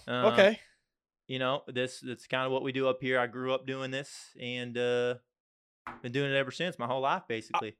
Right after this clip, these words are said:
Speaker 2: I, I didn't
Speaker 1: Yep.
Speaker 2: know they had cattle ranching in Detroit.
Speaker 1: Yeah, you know, here and there. They say, uh, you know, that's not really what we're known for.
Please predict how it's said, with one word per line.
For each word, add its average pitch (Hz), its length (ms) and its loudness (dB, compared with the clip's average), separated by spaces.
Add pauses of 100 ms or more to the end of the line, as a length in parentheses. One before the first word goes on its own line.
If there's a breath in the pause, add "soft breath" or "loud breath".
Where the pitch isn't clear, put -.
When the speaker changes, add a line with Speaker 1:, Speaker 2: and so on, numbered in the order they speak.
(140)
Speaker 2:
I, 170 120 12
I 220 40 12
didn't 247 140 12
Speaker 1:
Yep. 240 60 4
Speaker 2:
know 240 140 8
they 233 140 10
had 247 420 8
cattle 165 300 8
ranching 147 420 0
in 139 140 -2
Detroit. 120 540 -6 (880)
Speaker 1:
Yeah, 320 320 6
you 320 100 -4
know, 320 260 4
here 294 260 -2
and 285 80 -6
there. 240 420 2
They 196 160 -2
say, 208 400 2
uh, 190 380 4
you 196 140 -2
know, 175 260 0
that's 139 160 -8
not 170 160 2
really 165 160 2
what 156 180 2
we're 165 80 0
known 151 320 0
for. 135 560 0